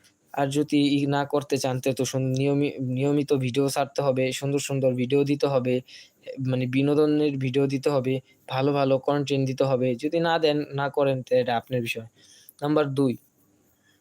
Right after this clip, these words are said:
আপনার YouTube চ্যানেল থাকলে ওইটার ভিতরে লেগে থাকতে হবে, লেগে থাকতে হবেই। প্রতিদিন একটা হইলেও ভিডিও ছাড়তে হবে YouTube-এ,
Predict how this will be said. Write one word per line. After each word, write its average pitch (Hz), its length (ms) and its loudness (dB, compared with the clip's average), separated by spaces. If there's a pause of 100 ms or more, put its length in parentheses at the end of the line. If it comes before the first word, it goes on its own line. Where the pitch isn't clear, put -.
(200)
আপনার 170 380 2 (920)
YouTube 151 360 2
চ্যানেল 156 320 2
থাকলে 147 680 -2 (160)
ওইটার 143 300 2 (460)
ভিতরে 151 500 2
লেগে 143 420 2
থাকতে 180 360 -2
হবে, 107 360 -2 (640)
লেগে 160 440 4 (100)
থাকতে 156 560 -4
হবেই। 131 540 0 (240)
প্রতিদিন 160 480 0 (200)
একটা 185 580 2
হইলেও 196 340 8 (240)
ভিডিও 131 300 4
ছাড়তে 135 320 -4
হবে 120 160 2
YouTube-এ, 120 360 0